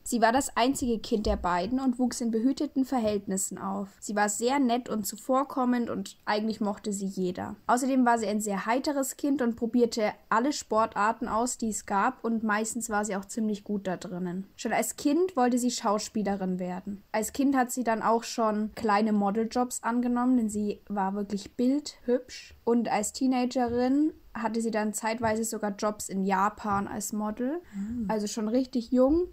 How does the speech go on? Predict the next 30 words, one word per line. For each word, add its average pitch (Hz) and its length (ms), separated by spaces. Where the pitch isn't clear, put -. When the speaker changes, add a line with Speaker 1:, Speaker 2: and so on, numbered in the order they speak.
Speaker 1:
Und 277 340
durch 262 160
die 247 120
Modeljobs 254 880
bekam 247 420
sie 247 140
dann 220 180
auch 208 140
kleinere 208 460
Rollen 196 280
im 202 160
T 196 160
V 196 560
und 247 280
zog 233 320
dafür 254 640
mit 254 160
siebzehn 254 440
Jahren 220 300
nach 208 240
New 202 80
York. 196 600
Denn 220 340
in 226 140
New 226 80
York 214 260
gibt's 214 220
einfach 202 280
mehr 202 180
Chancen. 190 580